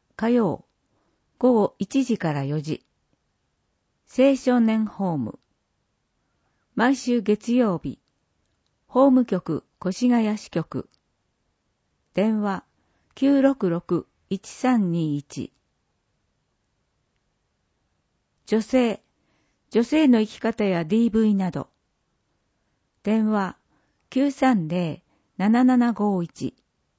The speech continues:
ホームページ番号、八零四八。毎週水曜日、午前十時から正午、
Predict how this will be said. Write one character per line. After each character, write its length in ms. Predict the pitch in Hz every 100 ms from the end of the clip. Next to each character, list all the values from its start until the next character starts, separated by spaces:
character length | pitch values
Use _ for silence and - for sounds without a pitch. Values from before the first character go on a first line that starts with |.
| _ _ _ _ _ _ _ _
ホ 160 | 269 294
ー 20 |
ム 160 | 285
ペ 200 | 269 285
ー 40 | 262
ジ 120 | 254
番 300 | 247 247 208
号、 280 | 156 135 - _ _ _ _ _
八 360 | - 208 262 269
零 300 | 254 240 185
四 220 | 180 185
八。 500 | - 175 - 120 - _ _ _ _ _ _ _ _ _ _ _ _ 220
毎 240 | 254 285
週 340 | - 220 190
水 380 | - - 262 254
曜 200 | 240 202
日、 200 | 165 143 _ _ _ _ _ _ _ _ _ _ -
午 140 | 262
前 240 | 247 190 170 -
十 220 | 247 285
時 140 | 254 220
か 140 | 180
ら 140 | 151
正 300 | 156 190 180
午、 200 | 160 170